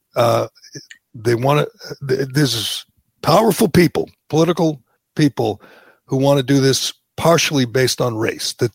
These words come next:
that, uh, it, uh, there's a Harvard professor who was quoted all over the place. I can get the qu-, the, the name, who said, "We must give it preference to brown and black people." I love that. Everyone else, everyone else says brown and, brown and black people.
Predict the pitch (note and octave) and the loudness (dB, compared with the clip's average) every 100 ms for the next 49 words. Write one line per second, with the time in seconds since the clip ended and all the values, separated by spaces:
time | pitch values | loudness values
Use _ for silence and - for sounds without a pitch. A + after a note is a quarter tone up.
0 | - A#2+ - - B2+ G#2+ - - - _ | -4 -6 -4 -2 -2 -2 -10 -20 -20 _
1 | _ - D#3 - D3+ D3+ C#3+ C#3 C#3+ C#3 | _ -2 -2 0 -2 0 -2 0 2 2
2 | - G#3+ B3 B3 G#3 - D#3 E3+ E3 - | 2 2 4 2 0 -4 -4 0 2 0
3 | - - - _ _ E3+ D3 - E3+ E3 | -2 -8 -12 _ _ -2 0 0 2 4
4 | D#3 C#3 C#3+ D3 C#3 - B2 G2+ - B2+ | 4 2 2 2 -2 -4 -6 -4 -6 -6
5 | C3 B2+ B2+ A#2+ - B2 A#2 A#2 A2+ G#2+ | -4 -2 -2 -4 -6 -8 -8 -8 -8 -8
6 | A#2+ A#2+ A#2 G#2 - _ _ _ _ D#3 | -6 -4 -4 -8 -16 _ _ _ _ 0
7 | D3+ - F3 D3+ D#3 D#3 F#3+ - - - | 2 2 2 2 2 4 2 2 -2 -6
8 | - - B2+ D#3 D#3+ D#3 _ - E3+ D#3+ | -16 -20 -2 0 2 -2 _ -2 -2 0
9 | D3+ C3+ - C3 C#3 D#3+ E3+ D3+ C#3+ C#3+ | -4 -6 -6 -2 0 2 2 0 2 0
10 | - A#2+ G2 A2+ B2+ C#3 C#3+ D3 D3+ D#3 | 0 -6 -4 -4 -4 -2 -2 -2 0 0
11 | D3+ C3 F3 E3+ G#3+ E3+ - D3 - C#3 | -2 -2 -2 0 0 0 -2 -2 0 2
12 | C#3+ C#3 A#2 B2+ C3+ C3 A#2 A#2 - G2 | 2 2 0 0 0 0 -2 -2 -4 -14
13 | - - | -14 -20